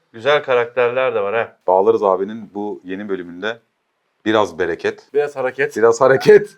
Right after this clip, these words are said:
Speaker 2: <laughs> Harekette bereket var.
Speaker 1: Evet.
Speaker 2: Sen
Speaker 1: Kalp,
Speaker 2: de.
Speaker 1: kalpler, beyinler.
Speaker 2: Abi güzel bir masa. Yani objeler güzel, konu da bence çok güzel. En sevdiğim hikayelerden bir tanesi. Hazırsan.
Speaker 1: Hadi hazırız ya.
Speaker 2: Hikaye hazır mısın?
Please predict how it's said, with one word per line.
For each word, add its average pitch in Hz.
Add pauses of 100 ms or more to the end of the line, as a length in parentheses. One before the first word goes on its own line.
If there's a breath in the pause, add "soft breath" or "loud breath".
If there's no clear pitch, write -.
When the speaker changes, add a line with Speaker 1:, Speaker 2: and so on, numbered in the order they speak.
(300)
Speaker 2:
<laughs> -
Harekette 123
bereket 143
var. 87
Speaker 1:
Evet. 143 (100)
Speaker 2:
Sen 110
Speaker 1:
Kalp, -
Speaker 2:
de. 131
Speaker 1:
kalpler, 143
beyinler. 131 (520)
Speaker 2:
Abi 90
güzel 98
bir 104
masa. 85 (840 soft breath)
Yani 85
objeler 101
güzel, 113
konu 107
da 104
bence 87
çok 82
güzel. 113
En 101
sevdiğim 95 (480)
hikayelerden 95
bir 90
tanesi. 87
Hazırsan. 104 (280)
Speaker 1:
Hadi 190
hazırız 185
ya. 135 (400)
Speaker 2:
Hikaye 101
hazır 104
mısın? -